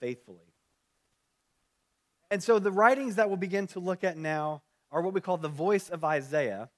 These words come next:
but we begin to wonder, how could they be written if they were so long down the road? They were carried off into exile in seven twenty, and this book is dated to about five thirty.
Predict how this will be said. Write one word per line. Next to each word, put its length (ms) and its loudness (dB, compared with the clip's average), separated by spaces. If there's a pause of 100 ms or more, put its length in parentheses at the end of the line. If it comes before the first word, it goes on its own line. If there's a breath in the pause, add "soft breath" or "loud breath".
(1000)
but 80 -4
we 100 0
begin 240 2
to 60 -2
wonder, 240 -2
how 160 2
could 180 -4
they 140 0
be 180 -6
written 320 -4
if 140 -10
they 100 -4
were 240 -4 (220)
so 280 -2
long 300 0
down 240 0
the 80 -6
road? 260 -4
They 80 2
were 120 -2
carried 320 0
off 180 -2
into 260 -10
exile 440 -4
in 100 -12
seven 320 -6
twenty, 460 -10 (840)
and 240 -8
this 220 -6
book 240 -6
is 100 -8
dated 360 -4
to 100 -12
about 400 -2 (320)
five 280 -4 (160)
thirty. 300 -6